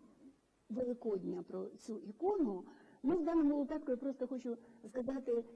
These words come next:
що, що на ній зображена і що вона, е, сповнена символіки. Ми бачимо маленького Ісуса Христа, який одягнутий в чисту, в, в чистий такий одяг, вбрання, як з правилом,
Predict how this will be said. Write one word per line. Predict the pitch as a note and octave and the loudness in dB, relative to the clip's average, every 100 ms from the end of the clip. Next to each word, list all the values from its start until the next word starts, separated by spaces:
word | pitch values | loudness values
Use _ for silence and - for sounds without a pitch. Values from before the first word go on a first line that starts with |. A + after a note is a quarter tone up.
| - | -18
що, | - B3+ A#3 G3+ - - - - _ - _ - | -4 0 0 0 -16 -20 -20 -20 _ -20 _ -10
що | C4+ E4+ | -4 0
на | E4 | 4
ній | C#4+ C#4+ | 4 4
зображена | B3+ A#3+ D#4+ E4 C#4+ B3 A#3 | 2 2 2 4 4 2 0
і | B3 | -2
що | A3+ C#4+ | -2 2
вона, | D4 D#4+ D4 | 4 2 2
е, | A#3+ | 0
сповнена | B3 D#4 D4+ C#4+ C#4 | 0 2 4 4 4
символіки. | - B3 A3 F#3 F3 - E3+ - - | 0 0 0 0 -2 -8 -12 -12 -8
Ми | C4 | -4
бачимо | F#4+ - D4+ C#4 | -2 0 2 4
маленького | C#4+ E4+ E4+ C4+ | 4 2 2 0
Ісуса | B3+ D4+ C#4+ | -2 -4 -4
Христа, | A#3+ B3+ - A3+ G#3 G3 - _ A#3+ | -4 -6 -6 -6 -6 -8 -16 _ -6
який | C#4 | -2
одягнутий | D4 C#4 E4+ C#4+ C4 B3+ | 0 2 2 2 2 0
в | A3+ | 0
чисту, | D#4+ - C4 | -2 -2 0
в, | A#3 G3+ A3 A3 A#3+ A#3+ | 2 0 -4 -4 -2 -2
в | |
чистий | C#4 C4 - A#3 | -4 -2 -2 0
такий | A3+ A#3 | 0 -2
одяг, | - C4+ C#4+ B3+ B3+ | 0 0 2 2 2
вбрання, | A3+ A#3 B3 C4+ C4+ | 2 2 2 2 2
як | A#3+ A3 - - G#3+ | 0 -2 -8 -14 -6
з | G#3+ A3+ | 0 0
правилом, | G#3+ B3+ C4 B3+ A#3+ A#3 | 0 -4 -2 -2 0 -2